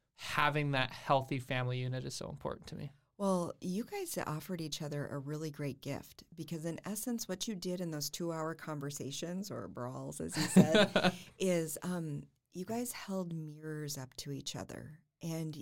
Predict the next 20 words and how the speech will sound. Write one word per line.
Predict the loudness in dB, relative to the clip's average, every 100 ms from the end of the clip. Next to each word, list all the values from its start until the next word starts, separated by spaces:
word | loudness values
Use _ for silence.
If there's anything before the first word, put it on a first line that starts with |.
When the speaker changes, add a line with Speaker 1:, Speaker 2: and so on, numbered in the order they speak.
| -12
Speaker 2:
you | -14 -14
said, | -10 -4 -4 -4 -4 -6 -8 -10 _ _ _ _ -4
in | 0
essence, | 0 0 0 0 0
to | 0 0
each | 0 -2
other, | -2 -4 -6 -8 _ _ _ _
"Hey, | -6 0 2 0 -4 -12 _ _ _ _
when | -4 -2 -2
you | 0 2 2
do | 2 0 0 -2
this | -2 -4 -4
to | -4 -4
me | -2 -2 -2 -2 -2 -4 -4
or | -4
when | -2 -2
this | -2 -2
happens | -2 -2 -2 -2 -2 -2
between | -6 -6 -4 -4 -2
us, | -4 -4 -6